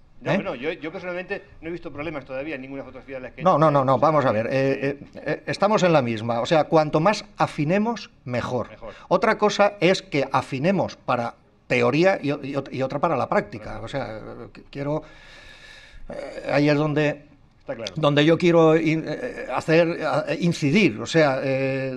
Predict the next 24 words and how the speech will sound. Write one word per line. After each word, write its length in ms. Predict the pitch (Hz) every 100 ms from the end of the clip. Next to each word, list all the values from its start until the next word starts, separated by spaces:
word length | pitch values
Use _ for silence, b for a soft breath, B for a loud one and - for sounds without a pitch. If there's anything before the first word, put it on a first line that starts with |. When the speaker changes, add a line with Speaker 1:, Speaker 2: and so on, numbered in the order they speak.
| 139
Speaker 2:
eh, 140 | - 147
mi 140 | 139 156
obligación 720 | 156 156 147 175 196 208 208
o 60 | 196
nuestra 240 | 196 196
obligación 440 | 185 190 185 196 190
en 100 | 190
este 200 | - 175
caso 400 | 196 - 196 190
es, 220 | 202 196
es 440 | 151 180 165 -
deciros 460 | 147 143 175 196 160
de 100 | 175
qué 120 | 156
va 220 | 160 - -
la 160 | 143
cosa. 400 | 143 170 110 110
Y 80 | 123
otra 220 | 143 156
cosa 340 | 151 175 190 190
es 100 | 190
que 180 | 180
vosotros 420 | 139 131 - 165 165
experimentéis. 760 | 165 180 127 107 156 123 -